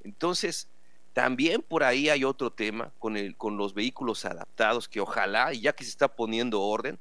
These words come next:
pues ojalá también, eh, los mismos conductores de estos vehículos, pues, eh, sabemos que efi-, efectivamente no van a tanta velocidad,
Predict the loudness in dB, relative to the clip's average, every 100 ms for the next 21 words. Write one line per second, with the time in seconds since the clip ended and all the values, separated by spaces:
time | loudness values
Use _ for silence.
0 | -12 -14 -14 -12 -6 -4 0 2 2 2
1 | 2 2 0 0 -4 -14 -14 -6 -2 0
2 | 0 0 0 0 0 0 0 -2 0 -4
3 | -2 -2 -2 0 -4 -4 -2 0 2 0
4 | -2 -2 -2 -4 -12 -16 -16 -16 -8 0
5 | 0 0 -4 -4 -4 -10 -14 -14 0 2
6 | 6 4 4 0 0 0 -2 -6 -4 -4
7 | -4 0 0 2 -2 -4 -4 -4 0 2
8 | 4 4 4 2 0 2 0 0 -6 -8
9 | 0 0 0